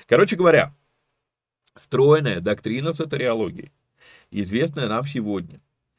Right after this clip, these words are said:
в достаточно внушительной степени раздутая нами, извините, но это так, мы, мы при-, мы, мы, мы столько всего понаговорили про,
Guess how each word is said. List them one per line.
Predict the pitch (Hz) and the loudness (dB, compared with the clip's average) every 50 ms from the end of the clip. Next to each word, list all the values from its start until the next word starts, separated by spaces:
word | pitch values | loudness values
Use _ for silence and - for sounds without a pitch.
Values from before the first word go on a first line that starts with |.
| _ _ _ _ _ | _ _ _ _ _
в | 95 | -4
достаточно | 92 131 131 135 143 143 156 160 165 165 170 151 143 - - 143 143 135 | 0 0 0 0 0 2 2 2 2 2 -2 -4 -4 -6 -4 -2 -2 -2
внушительной | 117 117 131 131 - 160 165 147 156 147 139 135 131 | -2 -4 -8 -8 -6 -8 -8 -6 -8 -8 -6 -8 -8
степени | - - 151 147 147 143 147 135 131 | -8 -6 -6 -6 -6 -6 -8 -2 0
раздутая | 123 113 120 127 113 107 107 101 - 139 147 143 143 214 202 170 160 | 2 4 4 4 4 0 -6 -6 -4 -4 -4 -2 0 0 0 0 0
нами, | 156 147 139 107 92 90 85 80 90 | -2 -2 -2 -2 -2 -4 -6 -8 -10
извините, | 92 92 98 95 101 127 151 143 - 107 | -10 -10 -10 -10 -10 -10 -8 -8 -8 -8
но | 90 90 | -6 -8
это | 92 95 - 110 | -6 -6 -6 -6
так, | - - 123 131 107 87 - | -4 -2 -2 -2 -2 -4 -6
мы, | 90 92 101 104 98 87 | -10 -10 -8 -8 -8 -8
мы | 82 101 101 | -8 -10 -10
при-, | - - 117 117 113 104 90 - | -6 -4 -4 -2 -2 -4 -6 -8
мы, | 127 127 123 117 | -8 -8 -6 -6
мы, | 90 90 107 104 | -6 -6 -8 -6
мы | 92 101 107 | -6 -8 -10
столько | - - 165 185 196 - 143 | -6 -4 -4 -4 -4 -8 -12
всего | 143 139 131 123 113 | -10 -8 -8 -8 -6
понаговорили | - 107 98 98 101 104 104 107 107 107 95 90 | -6 -6 -6 -6 -4 -4 -2 -2 -2 -4 -6 -8
про, | 76 - 92 95 95 95 92 90 87 - | -8 -8 -8 -6 -4 -4 -4 -4 -6 -8